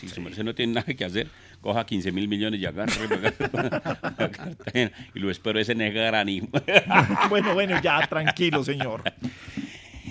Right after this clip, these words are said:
Speaker 1: Sintonía total de La Luciérnaga a esta hora, don Granito, la
Speaker 2: Usted
Speaker 1: manta
Speaker 2: siempre nombra los
Speaker 1: tendida.
Speaker 2: mismos cinco oyentes.
Speaker 1: Sí, <laughs> y las mismas cinco empresas de buses, Buses Panamericanos en sintonía, Buses, eh, Cotransúa, Buses Amarillos.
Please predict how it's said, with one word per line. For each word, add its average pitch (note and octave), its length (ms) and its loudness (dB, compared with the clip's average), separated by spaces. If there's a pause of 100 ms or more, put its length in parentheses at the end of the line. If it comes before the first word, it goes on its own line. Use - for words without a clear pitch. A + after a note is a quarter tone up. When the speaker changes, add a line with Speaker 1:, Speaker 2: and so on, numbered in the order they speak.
(120)
Speaker 1:
Sintonía E3+ 460 12
total E3 300 10
de B2+ 320 10
La G#2 100 8
Luciérnaga G#2+ 460 4
a G2 60 6
esta F2+ 200 0
hora, F#2 160 4
don F2 140 -2
Granito, F#2 340 -2
la G2 80 2
Speaker 2:
Usted F#2+ 40 2
Speaker 1:
manta G#3+ 220 2
Speaker 2:
siempre G#3+ 60 4
nombra A3 240 4
los G3 140 2
Speaker 1:
tendida. F#3 160 0
Speaker 2:
mismos F#3+ 80 2
cinco G3+ 220 0
oyentes. - 360 0
Speaker 1:
Sí, D#3 800 6
<laughs> - 80 -20
y C3+ 100 6
las A#2+ 120 8
mismas C#3+ 240 6
cinco C#3+ 200 4
empresas C#3 320 2
de A2 60 2
buses, A2 300 2
Buses G#2+ 260 2
Panamericanos G#2 640 2
en G2+ 100 8
sintonía, F2+ 540 0
Buses, G2+ 600 -2
eh, E2+ 300 2
Cotransúa, F#2+ 760 0
Buses B2 320 -2
Amarillos. B2 600 0